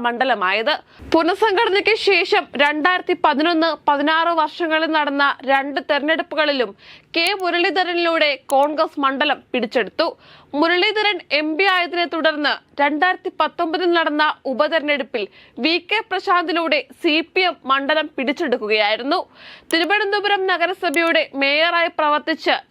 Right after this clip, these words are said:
ജനസമ്മതി നേടിയ വി കെ പ്രശാന്തിന്റെ കയ്യിൽ എം എൽ എ സ്ഥാനവും ഭദ്രമായിരുന്നു. മണ്ഡലത്തിലെ താഴെത്തട്ടിൽ പോലും ഇറങ്ങിച്ചെല്ലുന്ന എല്ലാ മനുഷ്യരോടും മാന്യമായി ഇടപെടുന്ന വി കെ പ്രശാന്ത് തന്നെ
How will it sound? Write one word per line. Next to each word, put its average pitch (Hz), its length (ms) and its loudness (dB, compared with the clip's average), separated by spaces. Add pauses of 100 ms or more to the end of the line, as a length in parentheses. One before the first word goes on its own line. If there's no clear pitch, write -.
(120)
ജനസമ്മതി 311 640 0
നേടിയ 302 300 0 (260)
വി 269 120 0 (140)
കെ 349 180 2
പ്രശാന്തിന്റെ 320 640 0
കയ്യിൽ 269 260 0 (440)
എം 294 100 0 (100)
എൽ 381 140 0
എ - 80 -4
സ്ഥാനവും 330 480 0 (200)
ഭദ്രമായിരുന്നു. 233 800 -2 (440)
മണ്ഡലത്തിലെ 269 580 0 (140)
താഴെത്തട്ടിൽ 269 640 0 (120)
പോലും 302 260 2 (140)
ഇറങ്ങിച്ചെല്ലുന്ന 269 680 2 (560)
എല്ലാ 370 220 2 (120)
മനുഷ്യരോടും 349 600 0 (140)
മാന്യമായി 302 600 0 (100)
ഇടപെടുന്ന 285 460 0 (260)
വി 254 120 -2 (140)
കെ 330 100 0 (100)
പ്രശാന്ത് 294 460 0
തന്നെ 269 220 -2